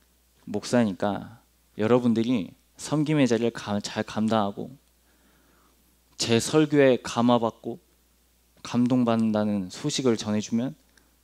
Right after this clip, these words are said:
뿌듯합니다. 인간적인 마음이라 뿌듯해요. 근데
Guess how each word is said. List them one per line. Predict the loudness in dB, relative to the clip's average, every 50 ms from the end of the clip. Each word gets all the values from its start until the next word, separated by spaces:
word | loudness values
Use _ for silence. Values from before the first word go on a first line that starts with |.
| _ _ _
뿌듯합니다. | -8 -6 -6 -6 -6 -6 -8 -6 -4 -4 -4 -6 -10 -14 -20 -20 _ _ _ _ _ _ _ _ _ _ _ _ _ _ _ _ _ _ _ _ _ _ _ -20 _ -6
인간적인 | -2 0 4 4 4 4 4 4 4 4 4
마음이라 | 4 4 4 4 4 2 0 -2
뿌듯해요. | -4 -6 -6 -8 -8 -6 -4 -2 -2 -2 -4 -6 -12 _ _ _ _ _ _ _ _ _ _ _ _ _ _ _ _ _ _
근데 | -12 -8 -4 -2 -2 -2 -2 -2 -6 -12 -20